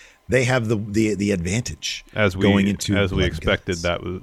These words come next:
Speaker 2: you know, would be the case because they're probably gonna lose that match, even though, uh, uh, uh, Blackpool Combat Club stood tall to end the show. So, uh, uh, Claudio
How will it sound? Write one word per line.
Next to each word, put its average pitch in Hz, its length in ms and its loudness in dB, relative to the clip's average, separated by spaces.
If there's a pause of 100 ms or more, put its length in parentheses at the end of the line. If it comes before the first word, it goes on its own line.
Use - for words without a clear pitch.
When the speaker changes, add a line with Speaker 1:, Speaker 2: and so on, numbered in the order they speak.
Speaker 2:
you 90 100 -4
know, 85 140 -2
would 87 200 -4
be 90 100 -4
the - 80 -10
case 90 300 -2
because 85 360 -6
they're 90 80 -6
probably 95 220 0
gonna 85 140 -4
lose 90 180 -4
that 82 120 -6
match, 82 220 -4
even 127 180 0
though, 123 280 6
uh, 117 300 6
uh, 104 560 4
uh, - 20 4 (440)
Blackpool 123 380 0
Combat 104 400 0
Club 90 240 -2 (140)
stood - 240 -2
tall 104 160 2
to 92 100 0
end 92 100 0
the 87 60 -4
show. 95 300 2
So, 92 400 -2
uh, 90 400 -2 (160)
uh, - 240 -8 (280)
Claudio 113 460 6